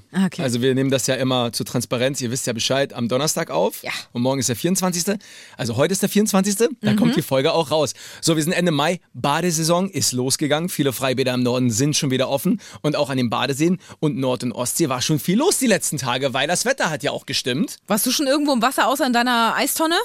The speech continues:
Speaker 1: Gehst du da eigentlich noch rein? Hat mich meine Freundin neulich gefragt, kurzer Einschub.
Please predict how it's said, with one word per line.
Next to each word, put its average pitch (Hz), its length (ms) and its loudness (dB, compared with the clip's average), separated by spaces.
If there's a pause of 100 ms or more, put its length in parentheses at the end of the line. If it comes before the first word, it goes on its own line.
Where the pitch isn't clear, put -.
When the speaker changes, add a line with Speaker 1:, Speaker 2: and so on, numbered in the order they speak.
(220)
Speaker 1:
Gehst - 180 0
du - 40 4
da 247 80 4
eigentlich 262 120 0
noch 240 160 2
rein? 202 240 0
Hat 269 60 -2
mich 233 140 -2
meine 220 180 4
Freundin 339 280 0
neulich 160 200 0
gefragt, 165 340 -4
kurzer 202 240 -2
Einschub. 170 420 -4